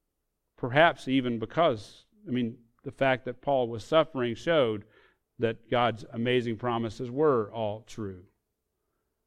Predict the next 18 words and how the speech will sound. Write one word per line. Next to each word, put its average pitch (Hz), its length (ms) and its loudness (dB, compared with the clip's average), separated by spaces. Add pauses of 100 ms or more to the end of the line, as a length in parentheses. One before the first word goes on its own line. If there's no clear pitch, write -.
(720)
And 135 100 2
after 170 320 8
explaining 170 560 6
those 147 320 4
promises 180 640 8
of 135 100 -4
God 180 300 12
in 139 80 2
chapters 147 400 6
one 160 180 6
and 143 140 4
two, 208 260 10
Paul 202 320 12
exhorted 180 460 8
the 151 80 2
church 190 360 6
to 160 100 0
realize 170 680 12